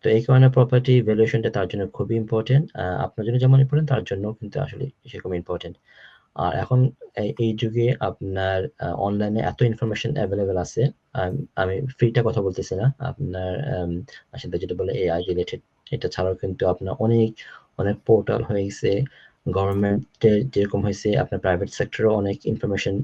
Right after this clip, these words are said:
আহ, আপনার অনেক কোম্পানি আছে যারা কাজ করতেছে ল্যান্ড রেজিস্ট্রি নিয়ে, আপনার, আম, প্রাইভেট ফার্ম কাজ করতেছে আইডি ভেরিফিকেশন নিয়ে এবং হি-, ডাটা, হিস্ট্রিক্যাল ডাটা নিয়ে।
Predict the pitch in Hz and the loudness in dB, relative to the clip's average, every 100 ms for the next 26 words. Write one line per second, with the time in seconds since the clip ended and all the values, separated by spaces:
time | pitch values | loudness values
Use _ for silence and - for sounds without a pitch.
0 | - 101 98 95 92 92 92 95 - 101 | -4 -4 -2 -2 -2 -2 -4 -2 -2 -2
1 | 95 90 92 92 95 95 - 98 92 - | -2 -2 0 0 0 -4 -2 -4 -4 -2
2 | 101 95 - - - _ 95 95 95 95 | 0 0 -2 -16 -20 _ 0 2 0 -2
3 | 98 107 95 95 95 98 - _ _ _ | -2 -2 0 2 0 0 -8 _ _ _
4 | 90 - 95 92 92 - 101 98 92 90 | -2 0 -2 0 0 -2 0 2 2 2
5 | 92 143 98 90 95 - 98 95 - 92 | 0 0 2 2 -2 -2 0 -2 -2 -2
6 | 95 95 95 92 95 95 92 92 92 - | -2 0 0 0 0 0 0 -2 -4 -2
7 | 98 95 95 123 - - - _ 92 92 | -2 0 2 0 -4 -18 -20 _ 0 2
8 | 92 107 - 98 95 - - 101 - - | 0 -2 0 -2 0 -4 -4 -2 -2 -2
9 | 92 90 92 90 113 | 0 0 0 2 2